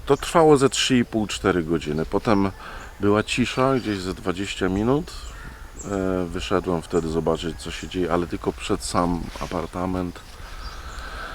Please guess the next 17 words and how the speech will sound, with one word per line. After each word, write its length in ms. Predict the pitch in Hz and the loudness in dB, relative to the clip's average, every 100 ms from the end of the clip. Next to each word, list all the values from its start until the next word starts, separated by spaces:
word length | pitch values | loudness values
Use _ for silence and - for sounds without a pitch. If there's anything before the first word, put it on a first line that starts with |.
| - - - | -12 -12 -10
No 560 | - 95 95 95 90 90 - | -4 0 2 4 4 2 0
i 300 | 87 87 87 | -2 0 0
myślałem, 360 | 87 85 80 85 | -2 -2 -2 -2
że 100 | 90 | -2
to 120 | 107 | -2
koniec, 500 | - 135 120 78 76 | 2 4 4 2 0
a 60 | 73 | -2
to 160 | 82 | -2
nie, 220 | 85 90 | 0 0
nie. 400 | 104 131 107 76 - - - - - - - - - - - - - - - - | 0 2 2 2 -2 -10 -12 -14 -16 -18 -18 -16 -16 -16 -14 -12 -12 -14 -14 -10
Po 80 | 76 | -8
prostu 420 | 82 - 85 80 - - | -6 -2 -2 -2 -8 -2
to 140 | - 85 | 2 6
oko, 300 | 98 - 87 | 6 8 4
jak 140 | 78 | 4
przechodzi, 680 | - 85 85 87 82 92 98 | 0 0 2 2 2 0 -2
przy-, 180 | - | -6